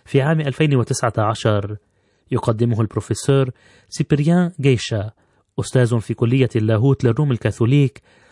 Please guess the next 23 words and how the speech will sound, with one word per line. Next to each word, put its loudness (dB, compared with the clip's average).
في 0
جامعة 0
بايش 0
بولياي 2
في 0
كلوي 2
نابوكا. 0
كما 2
سيقام 0
في -8
قصر -8
الثقافة -4
في -6
بلاج 0
معرض 2
صور 0
للأساقفة 0
الشهداء 0
الطوباويين 0
تحت -4
عنوان 2
الإيمان 4
والفن، 0